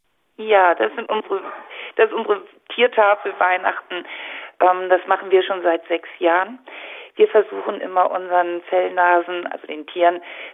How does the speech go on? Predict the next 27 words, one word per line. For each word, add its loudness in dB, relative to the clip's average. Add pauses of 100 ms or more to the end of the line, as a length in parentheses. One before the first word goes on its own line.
zu -2
Weihnachten 2
eine -8
besondere 0
Überraschung -2 (100)
zu -16
machen. -6
Und -6
dafür 0
sammeln 0
wir, 4
wir -12
sind -14
mit -14
Ständen -4
draußen, 0
bei -6
uns -4
auf -4
der -2
Facebook-Seite -2
Besitzerhunde -6
e -6 (100)
V 4 (360)
werben 4
wir 4
dafür. 0